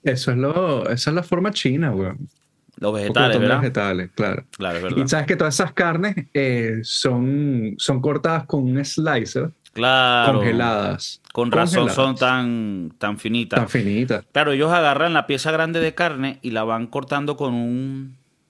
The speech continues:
Speaker 2: ¿cómo se llama eso? Como un cortador, a una cortadora automática, como la que usan para cortar el jamón.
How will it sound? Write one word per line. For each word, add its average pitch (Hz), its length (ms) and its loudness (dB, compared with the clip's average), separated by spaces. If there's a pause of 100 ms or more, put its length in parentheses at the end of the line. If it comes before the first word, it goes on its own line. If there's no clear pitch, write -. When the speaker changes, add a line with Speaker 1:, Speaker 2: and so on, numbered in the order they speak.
(240)
Speaker 2:
¿cómo 165 180 -10
se 180 100 -4
llama 170 200 -2
eso? 175 140 -6
Como 110 200 -4
un 113 80 -8
cortador, 135 720 -2
a 151 80 -2
una 143 160 -4
cortadora 139 360 0
automática, 131 600 -2
como 98 180 -8
la 104 100 -2
que - 80 -10
usan 147 240 -4
para 151 160 0
cortar 107 280 -2
el 117 80 -4
jamón. 147 420 -2